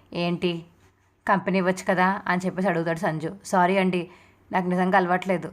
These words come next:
నాకు నన్ను వదిలేయండి" అని చెప్పేసి మౌనిక అంటుంది. "ఇప్పటికే వదిలేస్తాను, మొత్తానికి వదిలేస్తాను" అని సంజు అంటాడు. "ఏంటి, డ్రామాలు ఆడుతున్నావా?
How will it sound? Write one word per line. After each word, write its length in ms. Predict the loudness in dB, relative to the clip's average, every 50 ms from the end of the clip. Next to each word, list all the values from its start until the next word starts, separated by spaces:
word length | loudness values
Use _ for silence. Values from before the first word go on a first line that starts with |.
| -10 -4
నాకు 180 | -4 -4 -2
నన్ను 200 | 0 -2 -2 -2
వదిలేయండి" 440 | -2 0 0 2 2 2 2 2 2 2
అని 140 | 2 0 0
చెప్పేసి 460 | -2 -4 -4 -2 -4 -4 -4 -4 -2
మౌనిక 360 | 0 0 0 0 -2 -2 -2 -2
అంటుంది. 400 | -4 -2 -4 -8 -8 -8 -12 -14 -16 _ _ _ _ _ _ _ _ _ _ _ _ -6
"ఇప్పటికే 340 | -6 -2 -2 -2 0 2
వదిలేస్తాను, 580 | 2 2 2 2 0 -2 -2 -2 -4 -4 -4 -6 -10 -14 -20 _ -4
మొత్తానికి 440 | -4 -4 4 4 4 4 4 0 -2
వదిలేస్తాను" 600 | -2 -2 0 -2 -4 -6 -4 -4 -4 -4 -2 -2
అని 120 | -4 -2
సంజు 280 | 0 0 0 0 0 -2
అంటాడు. 400 | -2 -2 -4 -8 -8 -10 -10 -12 -16 -20 -20 -20 -20 -20 _ -20 _ _ _ _ _ -8
"ఏంటి, 280 | -4 -2 0 0 0 0
డ్రామాలు 400 | 2 4 4 4 4 4 6 6
ఆడుతున్నావా? 580 | 4 4 2 -2 -4 0 0 0 2 2 2